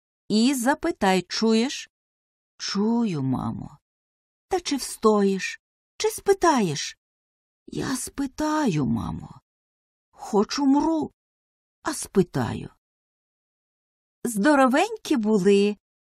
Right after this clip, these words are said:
голосненько промовила рясничка, уходячи того дня до чабана у двір і усіх озираючи. Я оце до вас позичити кресала. Загубила десь своє,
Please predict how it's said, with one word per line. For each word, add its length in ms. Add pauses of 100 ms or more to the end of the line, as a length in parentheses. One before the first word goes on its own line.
голосненько 1040
промовила 720
рясничка, 800 (320)
уходячи 680
того 320
дня 360
до 140
чабана 520
у 100
двір 420 (240)
і 100
усіх 580 (200)
озираючи. 1000 (480)
Я 280
оце 380
до 180
вас 440
позичити 840
кресала. 840 (520)
Загубила 580
десь 260
своє, 560